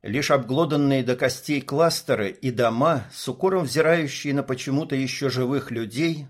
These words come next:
своими выбитыми глазницами окон. На одном из привалов днём Дима спросил: «Пап, что думаешь?»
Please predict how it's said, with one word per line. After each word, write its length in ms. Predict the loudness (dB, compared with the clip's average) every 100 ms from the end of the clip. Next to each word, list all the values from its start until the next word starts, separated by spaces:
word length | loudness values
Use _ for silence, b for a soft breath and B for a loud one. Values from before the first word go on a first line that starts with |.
| -14
своими 580 | -12 0 2 2 0 0
выбитыми 600 | -2 -2 -2 -4 -4 -2
глазницами 840 | 4 4 2 -4 -2 0 0 -2
окон. 440 | -4 -6 -8 -14 -18 _ _ _ _ _ _
На 220 | 0 6
одном 300 | 6 8 4
из 140 | 4 0
привалов 680 | -2 2 4 6 4 0 -6
днём 520 | -4 2 2 2 -2
Дима 340 | -6 -2 0 0
спросил: 680 | 0 2 2 -2 -8 -8 _ _ _ _ _ _ 2
«Пап, 380 | 6 6 4 -4
что 280 | -12 -2 0
думаешь?» 600 | 4 4 4 0 -8 -14